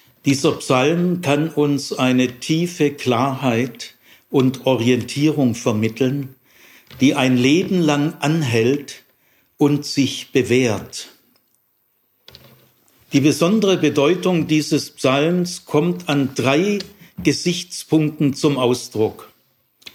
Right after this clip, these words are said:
Erstens beachten wir mal die äußere Textgestalt dieses Psalms.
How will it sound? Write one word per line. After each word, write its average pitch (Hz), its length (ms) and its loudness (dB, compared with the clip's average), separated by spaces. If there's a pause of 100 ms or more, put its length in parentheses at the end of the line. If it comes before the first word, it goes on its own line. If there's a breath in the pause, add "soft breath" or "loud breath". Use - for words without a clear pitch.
(360 loud breath)
Erstens 208 880 0 (1600 soft breath)
beachten 165 560 0
wir 175 120 2
mal 156 540 0
die 151 320 2
äußere 165 640 0
Textgestalt - 1080 -2
dieses 135 460 -2
Psalms. 110 800 -2